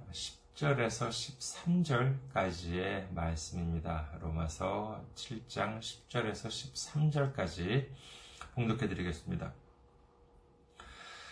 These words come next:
"생명에 이르게 할 그 계명이 내게 대하여 도리어 사망에 이르게 하는 것이 되었도다. 죄가 기회를 타서 계명으로 말미암아 나를 속이고 그것으로 나를 죽였는지라.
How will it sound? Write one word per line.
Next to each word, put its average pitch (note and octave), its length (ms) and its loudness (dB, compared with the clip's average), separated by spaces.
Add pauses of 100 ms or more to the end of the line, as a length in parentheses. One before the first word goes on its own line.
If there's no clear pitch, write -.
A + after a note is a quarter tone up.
"생명에 G#3 560 8
이르게 D3+ 360 8
할 C#3+ 320 6
그 C3+ 280 8
계명이 G#2+ 880 2
내게 F2 340 2
대하여 E2+ 460 2
도리어 G2 320 2
사망에 D3+ 880 6
이르게 G#2 500 2
하는 G2+ 340 -2
것이 F#2+ 380 2
되었도다. D#2+ 580 -2 (880)
죄가 F3 440 12
기회를 D3 500 6
타서 D3 420 4
계명으로 A#2 680 0
말미암아 G#2+ 680 2
나를 F#2+ 420 0
속이고 C#3 680 4
그것으로 G2 540 2
나를 F#2+ 440 -2
죽였는지라. F2+ 880 -2